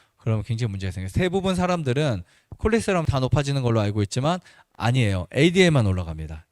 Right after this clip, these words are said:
에이치디엘은 오히려 줄어들어요. 그러면 어떤 문제들이 생길까요? 혈관이 빨리 굳어요.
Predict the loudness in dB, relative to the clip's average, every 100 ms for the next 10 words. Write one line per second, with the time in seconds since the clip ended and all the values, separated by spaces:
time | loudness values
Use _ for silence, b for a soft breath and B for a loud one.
0 | -6 -4 -4 -2 -2 0 0 0 -2 -6
1 | -8 -8 -8 -18 B B B 0 0 2
2 | -2 -4 -10 _ b b b -6 -4 -4
3 | -2 0 -2 -4 -8 -8 -4 -2 -2 -2
4 | -2 -2 -2 -4 -6 -8